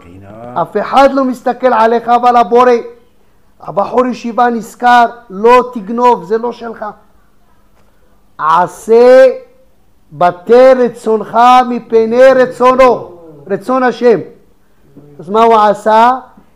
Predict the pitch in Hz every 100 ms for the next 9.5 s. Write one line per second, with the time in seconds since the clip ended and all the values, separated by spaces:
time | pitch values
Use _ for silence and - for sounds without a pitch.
0 | _ 180 185 - 175 143 185 262 262 254
1 | 233 - 233 254 254 - 254 269 269 233
2 | 175 - - _ _ _ _ - 190 240
3 | 247 240 220 226 220 214 220 240 262 269
4 | - _ _ - 226 233 247 262 240 202
5 | - 214 208 208 233 226 214 202 220 254
6 | 262 247 - _ _ _ - - - 170
7 | 202 262 254 - 277 262 - - - _
8 | _ _ _ _ _ _ _ - 185 233
9 | 240 220 214 240 247